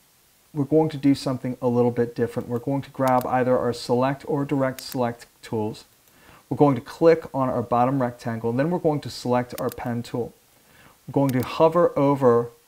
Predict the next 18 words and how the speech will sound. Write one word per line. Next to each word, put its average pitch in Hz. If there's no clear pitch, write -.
the 131
edge 135
of 120
our 120
third 127
rectangle, 113
and 127
we're 135
going 139
to 113
click -
on 113
it. 107
What 143
we've 151
done 170
is 131
we've 131